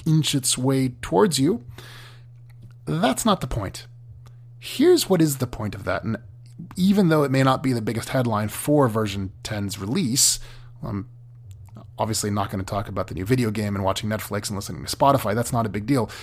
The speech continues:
But if indeed Enhanced Summon is gonna start a s-, a more rapid deployment, here's why it's important.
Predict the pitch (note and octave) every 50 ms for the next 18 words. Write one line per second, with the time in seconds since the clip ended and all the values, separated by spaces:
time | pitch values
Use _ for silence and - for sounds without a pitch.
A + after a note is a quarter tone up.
0 | - - - - D3 C#3+ - F#3+ G#3+ - - A#3 E3+ B2 C#3+ D#3+ E3+ D3+ A2+ -
1 | - A#2+ A#2+ C3 B2+ A#2+ - - C#3+ C3 A#2+ A2+ A2 G2 B2+ C3 C3 B2+ A#2+ C3+
2 | A#2 A#2 - - - A#2 A2+ G#2 G2+ G2 - - - - - - - - - -
3 | A2+ A#2 A#2+ A2+ G#2 A2 A2 A2 A2+ - G2+ F#2+ G2 - - C#3 C3 A#2 G2 F#2+
4 | - - - - - - - - - G#3+ C#4 E4 C#4+ - - C3+ C3 C#3 D3 D3
5 | C#3+ A#2+ A#2 - A#2 A2 - - A#2 G2 - G2 A2 - -